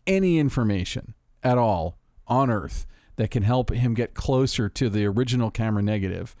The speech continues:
of Beastmaster, uh, he's reaching out to, uh, to,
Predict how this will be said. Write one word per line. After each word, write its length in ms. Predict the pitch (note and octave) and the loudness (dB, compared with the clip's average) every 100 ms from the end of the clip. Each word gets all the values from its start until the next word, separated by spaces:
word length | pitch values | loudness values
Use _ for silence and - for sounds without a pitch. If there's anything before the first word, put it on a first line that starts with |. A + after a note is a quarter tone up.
| - - - | -20 -20 -6
of 320 | G2+ G2 F#2+ | -2 0 -2
Beastmaster, 800 | G2+ A#2+ G#2+ G2+ F2 - F2 E2+ - - - | -2 0 0 -2 -4 -4 -6 -6 -8 -18 -10
uh, 160 | F#2+ F2+ | -4 -2
he's 280 | - A#2 F#2+ | 0 0 0
reaching 360 | A2 B2 - A2 | -2 -2 -2 -2
out 300 | G#2+ G#2+ - | -2 -4 -6
to, 340 | A#2 G2+ F#2+ | -4 -2 0
uh, 340 | F#2 F2 F2+ G2+ - | 0 -2 -4 -6 -10
to, 120 | - | -10